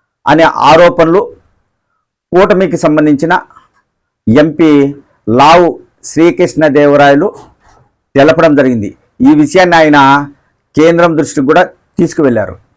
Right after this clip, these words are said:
లిక్కర్ స్కామ్లో పద్దెనిమిది వేల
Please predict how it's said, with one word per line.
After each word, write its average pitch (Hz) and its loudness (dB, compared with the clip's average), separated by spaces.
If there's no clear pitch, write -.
లిక్కర్ 180 -2
స్కామ్లో 147 2
పద్దెనిమిది 160 2
వేల 160 2